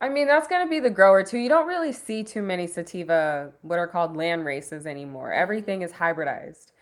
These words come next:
Speaker 2: Mm-hmm,
Speaker 1: Everything
Speaker 2: mm-hmm.
Speaker 1: has been mixed.
Speaker 2: Mm-hmm.
Speaker 1: Um, yeah, sativas typically had, like, a light, light, I don't know if you remember the strains of, like, the early two thousands. You had, like,
Speaker 2: I
Speaker 1: a
Speaker 2: wasn't
Speaker 1: green
Speaker 2: smoking,
Speaker 1: crack
Speaker 2: smoking
Speaker 1: was a
Speaker 2: then.
Speaker 1: light. Okay.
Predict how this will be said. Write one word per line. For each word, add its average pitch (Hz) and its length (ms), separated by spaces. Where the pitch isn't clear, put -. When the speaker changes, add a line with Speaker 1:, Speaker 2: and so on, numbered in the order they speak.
Speaker 2:
Mm-hmm, 190 160
Speaker 1:
Everything 190 440
Speaker 2:
mm-hmm. 175 40
Speaker 1:
has 170 100
been 165 240
mixed. - 500
Speaker 2:
Mm-hmm. 175 240
Speaker 1:
Um, 165 600
yeah, 196 180
sativas 269 500
typically 247 400
had, 202 180
like, 196 160
a 196 60
light, 175 500
light, 170 460
I 196 80
don't 240 160
know 226 180
if 214 140
you 190 120
remember 160 600
the 160 100
strains 160 540
of, 156 120
like, 143 260
the 151 100
early 151 320
two 156 200
thousands. 139 640
You 165 120
had, 165 340
like, 160 160
Speaker 2:
I 185 80
Speaker 1:
a 220 60
Speaker 2:
wasn't 180 200
Speaker 1:
green 180 140
Speaker 2:
smoking, 190 260
Speaker 1:
crack 170 100
Speaker 2:
smoking 175 260
Speaker 1:
was 180 200
a 170 100
Speaker 2:
then. 156 100
Speaker 1:
light. 165 460
Okay. 196 320